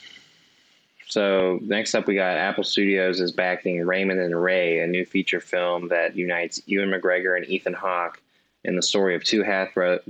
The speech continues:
half brothers who reunite at, at the funeral of their father. McGregor will play Raymond, while Hawke will play Ray, both of whom grapple with the legacy of their difficult relationship with their demanding parent.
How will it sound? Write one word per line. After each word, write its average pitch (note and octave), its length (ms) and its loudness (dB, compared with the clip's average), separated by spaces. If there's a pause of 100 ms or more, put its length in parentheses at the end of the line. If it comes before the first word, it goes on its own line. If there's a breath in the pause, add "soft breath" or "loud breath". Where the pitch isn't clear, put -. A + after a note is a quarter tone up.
(120)
half G#2 380 -4
brothers F2 420 0
who F#2+ 140 0
reunite F#2 480 2
at, F2 140 0
at F2 200 -2
the E2+ 60 -2
funeral G2+ 480 0
of F#2 80 -4
their F2 160 0
father. F2 560 -2 (460 soft breath)
McGregor G2+ 400 2
will F#2 80 2
play F#2 200 0
Raymond, G2 520 2
while F2 180 2
Hawke F2+ 360 -2
will E2+ 100 0
play E2 260 -2
Ray, F#2 540 0 (360 soft breath)
both G2 220 2
of F#2 120 -2
whom G2 280 0
grapple F2 400 0
with F2 160 0
the E2+ 80 -2
legacy F2 500 0
of D#2+ 100 -2
their E2+ 120 0
difficult E2+ 480 -4
relationship F2 680 0
with G2 100 -4
their E2+ 120 0
demanding E2+ 460 -4
parent. F2+ 460 -2